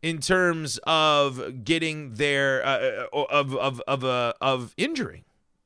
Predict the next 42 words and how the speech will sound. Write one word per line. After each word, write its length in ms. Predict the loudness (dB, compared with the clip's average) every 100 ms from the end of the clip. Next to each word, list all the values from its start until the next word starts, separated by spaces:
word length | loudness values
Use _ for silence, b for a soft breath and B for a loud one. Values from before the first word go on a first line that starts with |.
| _ _ _ _ _ _ _ _ _ _ _ _ _
He's 200 | -8 0
far 240 | 8 8
too, 320 | 6 0 -4 -2
I 120 | 0
mean, 220 | 0 -4 0
I 140 | 4
don't 240 | 4 0
think 240 | -4 -8 -2
that 180 | -4 -2
they, 220 | -6 -6
they, 240 | -6 -8
they 200 | -6 -8
cut 240 | 0 2 2
any 180 | -2
corners. 460 | -4 -2 -2 -4 -8
The 100 | -6
Rockies 420 | 2 2 0 -8
certainly 380 | -6 -6 -6 -6
were 100 | -8
gonna 180 | -6 -8
take 240 | -6 -4
every 220 | -2 -4
precaution, 640 | -6 -8 -2 0 0 -6 -10
and 120 | -10
it 40 |
was, 240 | -10 -10 -8
like 160 | -8
we 100 | -6
said, 260 | -2 0 0
it's, 160 | -6 -14 b b b
the 80 | 4
first 280 | 10 10 8
injury 300 | 2 4 4
was 160 | 2
something 320 | 0 -2 -4
different, 500 | -2 4 4 2 -4
but, 160 | 0 0
I 120 | 0
mean, 360 | 0 -2 -2 -6 b b b b b b b b b b b b b _
my, 220 | 0 4
oh, 140 | 6 6
my. 480 | 8 8 8 4